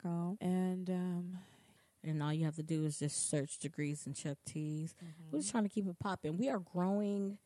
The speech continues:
Speaker 2: We are advancing. And, uh, so we do have, like,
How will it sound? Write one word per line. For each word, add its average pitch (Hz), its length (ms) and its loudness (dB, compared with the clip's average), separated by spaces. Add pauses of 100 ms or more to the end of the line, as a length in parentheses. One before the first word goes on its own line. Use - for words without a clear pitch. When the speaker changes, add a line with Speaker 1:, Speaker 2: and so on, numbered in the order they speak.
(920)
Speaker 2:
We 214 80 2
are 202 120 0
advancing. 214 960 2
And, 180 260 6
uh, 160 360 4
so 180 140 2
we 180 180 4
do 214 200 4
have, 185 280 4
like, 160 300 0